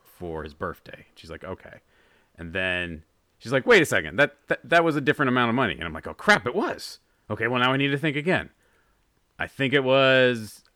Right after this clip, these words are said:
oh, when, like, something for his baseball team." She's like, "Okay." "No, wait, it's not that either." <laughs> And so I don't know what this is. We, there's just, like, random forty dollar charge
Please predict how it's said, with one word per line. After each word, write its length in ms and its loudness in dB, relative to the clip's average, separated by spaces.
oh, 220 0
when, 500 -6
like, 220 -12
something 300 -10
for 180 -4
his 160 -2
baseball 580 -12
team." 300 -20
She's 100 -20
like, 140 -10
"Okay." 300 -8
"No, 200 6
wait, 260 8
it's 100 -4
not 160 6
that 180 10
either." 320 6
<laughs> 60 -12
And 100 -4
so 240 2
I 80 2
don't 160 6
know 100 6
what 140 4
this 180 2
is. 360 4
We, 160 -6
there's 200 -8
just, 100 -8
like, 160 -4
random 420 0
forty 260 2
dollar 280 4
charge 600 0